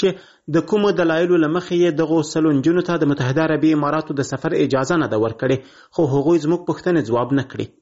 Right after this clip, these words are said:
پخوا تر دې طالبانو د کابل په هوایي ډګر کې د هغو یو شمېر نجونو د سفر مخه نیولې چې محرم یې نه درلود. دغو یو شمېر نجونو چې د سفر مخه یې نیول شوې ویلي، ځینو یې د سفر لپاره محرم هم درلود،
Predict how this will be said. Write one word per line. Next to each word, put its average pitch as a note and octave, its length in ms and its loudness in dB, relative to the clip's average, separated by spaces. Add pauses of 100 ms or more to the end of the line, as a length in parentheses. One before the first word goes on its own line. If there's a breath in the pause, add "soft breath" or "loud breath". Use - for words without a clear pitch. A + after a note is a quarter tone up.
(400 soft breath)
پخوا D3+ 240 0
تر C#3+ 180 -2
دې D3+ 180 2
طالبانو C#3+ 400 0
د C3+ 160 -2
کابل C#3 300 0
په D3 60 -2
هوایي B2 360 0
ډګر C#3+ 280 0
کې D#3+ 180 -2
د - 20 -6
هغو D3 280 0
یو D3+ 200 2
شمېر D#3 320 0
نجونو D3+ 280 2
د C#3+ 100 0
سفر C#3+ 320 -4
مخه D3+ 220 0
نیولې E3 420 2
چې F#3+ 100 2 (380 loud breath)
محرم B2+ 440 -2
یې C#3 80 2
نه D3+ 120 2
درلود. A#2+ 460 -2 (420 soft breath)
دغو D#3+ 260 2
یو E3 160 2
شمېر D#3 340 -2
نجونو D#3+ 240 2
چې D#3+ 120 -2
د C#3 100 0
سفر D3 300 -4
مخه D3+ 240 0
یې C#3 80 2
نیول B2+ 260 0
شوې F3 340 2
ویلي، F#3 360 2 (420 loud breath)
ځینو F#3 200 2
یې F#3 200 4
د D#3 40 0
سفر D3+ 340 -4
لپاره E3 400 0
محرم C#3 360 -2
هم D3 240 0
درلود، D3 500 0